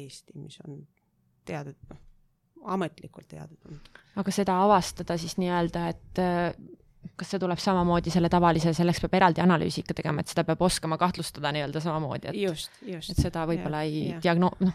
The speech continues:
Speaker 2: nii-öelda ei uurita-, ei, ei analüüsitagi nii, niimoodi
Speaker 1: Jah,
Speaker 2: pigem?
Speaker 1: jah.
Speaker 2: Mhm.
Speaker 1: Aga üldiselt, kui me räägime haigustest, tegelikult nagu puukide, puukidega levivate haiguste hulk on palju suurem kui need, ütleme, kaks pool.
Speaker 2: Ja,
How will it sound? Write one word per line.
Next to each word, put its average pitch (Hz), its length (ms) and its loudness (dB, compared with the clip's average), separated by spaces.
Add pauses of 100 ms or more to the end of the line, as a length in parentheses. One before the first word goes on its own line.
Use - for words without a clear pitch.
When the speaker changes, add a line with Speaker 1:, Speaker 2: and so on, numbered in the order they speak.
Speaker 2:
nii-öelda 180 260 0
ei 165 100 2
uurita-, 190 400 4
ei, 165 180 -2
ei 165 160 -2
analüüsitagi 196 640 2
nii, 147 320 -4
niimoodi - 420 -6 (280)
Speaker 1:
Jah, 185 180 -6
Speaker 2:
pigem? - 220 -10
Speaker 1:
jah. 170 160 -12 (120)
Speaker 2:
Mhm. 170 380 -6 (220)
Speaker 1:
Aga 165 280 -6
üldiselt, 202 520 -6
kui 165 180 -10
me 160 180 -10
räägime 170 380 -8
haigustest, 170 720 -10 (300)
tegelikult 165 600 -8
nagu 160 180 -12
puukide, 160 880 -10 (440)
puukidega 165 720 -6
levivate 165 880 -8
haiguste 160 960 -8
hulk 180 360 -6
on 156 140 -8
palju 156 240 -8
suurem 156 360 -10
kui 151 260 -12
need, 147 340 -20 (240)
ütleme, 135 220 -18 (120)
kaks - 260 -10
pool. - 280 -20 (320)
Speaker 2:
Ja, 196 240 0